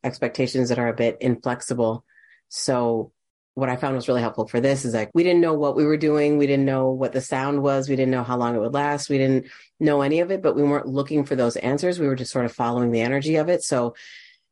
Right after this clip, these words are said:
it kept reaffirming itself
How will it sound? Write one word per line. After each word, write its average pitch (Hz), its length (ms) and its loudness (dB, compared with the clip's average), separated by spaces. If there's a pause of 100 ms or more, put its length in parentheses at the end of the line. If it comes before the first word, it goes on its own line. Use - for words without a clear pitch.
(240)
it 147 160 -2
kept 175 340 -2
reaffirming 139 1040 0
itself 113 800 -6